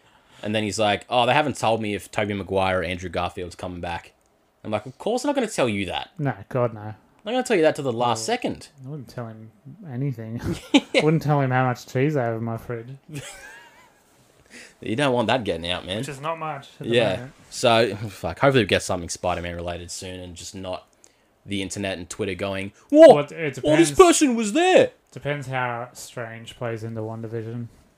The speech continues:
Speaker 1: Yeah. Do you wanna briefly touch on WandaVision for a sec?
Speaker 2: Good. Real good.
Speaker 1: Real good. So episode five is out currently.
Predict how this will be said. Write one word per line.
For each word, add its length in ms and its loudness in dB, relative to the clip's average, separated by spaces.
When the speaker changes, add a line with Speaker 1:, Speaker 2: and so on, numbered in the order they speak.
Speaker 1:
Yeah. 320 -2
Do 100 -8
you 20 -4
wanna 80 -4
briefly 240 -2
touch 240 -4
on 100 -6
WandaVision 420 -6
for 100 -8
a 20 -8
sec? 320 -8
Speaker 2:
Good. 320 8
Real 340 2
good. 300 2
Speaker 1:
Real 260 0
good. 380 -2
So 120 0
episode 320 4
five 380 2
is 180 -6
out 260 -2
currently. 520 -4